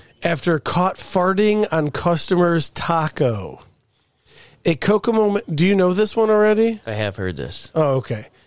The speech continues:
Speaker 1: I just want, there's some things that I want to say about it. Kokomo man is facing charges after police say he farted in a customer's taco at a local Taco Bell. Blank's name, age twenty-two, of Kokomo, Indiana, is facing a simple battery charge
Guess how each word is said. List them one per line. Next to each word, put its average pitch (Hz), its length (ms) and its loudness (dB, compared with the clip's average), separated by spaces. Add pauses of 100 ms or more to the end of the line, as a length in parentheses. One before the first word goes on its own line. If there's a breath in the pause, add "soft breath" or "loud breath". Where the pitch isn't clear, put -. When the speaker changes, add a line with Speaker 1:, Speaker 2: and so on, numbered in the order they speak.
(240 soft breath)
Speaker 1:
I 196 120 2
just 208 180 0
want, 226 240 0
there's 185 280 0
some 185 240 0
things 214 380 0
that 170 120 2
I 156 100 2
want 143 200 0
to 131 60 0
say 165 260 2
about 127 260 2
it. 120 160 0 (420 loud breath)
Kokomo 254 420 2
man 202 280 4
is 170 120 2
facing 185 380 2
charges 175 480 2
after 156 260 0
police 175 380 2
say 170 220 2
he 160 100 2
farted 175 400 0
in 165 80 2
a 143 60 2
customer's 156 460 0
taco 165 380 0
at 151 80 4
a 147 80 4
local 196 480 0
Taco 190 580 0
Bell. 147 760 0 (540 loud breath)
Blank's 165 1040 0
name, 175 580 4
age 165 320 2
twenty-two, 185 760 2
of 135 180 0
Kokomo, 170 540 2
Indiana, 156 440 2
is 131 140 0
facing 165 460 0
a 135 100 0
simple 233 480 0
battery 170 460 2
charge 139 480 0